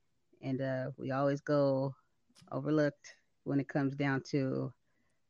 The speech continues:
making, making change. And, uh, the Black community, we really don't, like you, you spoke very importantly, the,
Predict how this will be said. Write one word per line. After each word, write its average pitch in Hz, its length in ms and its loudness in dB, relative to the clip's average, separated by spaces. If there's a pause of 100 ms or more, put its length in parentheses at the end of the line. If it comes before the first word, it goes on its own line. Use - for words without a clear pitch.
(320)
making, 139 580 4 (260)
making 151 380 6
change. 143 760 2 (300)
And, 131 460 -2
uh, - 60 -6
the 139 100 -2
Black 147 220 2
community, 147 440 6
we 139 140 6
really 147 260 6
don't, 143 340 6 (180)
like 147 220 2
you, 147 320 4
you 139 100 -6
spoke - 380 4
very 151 240 6
importantly, 131 640 2
the, 139 200 -4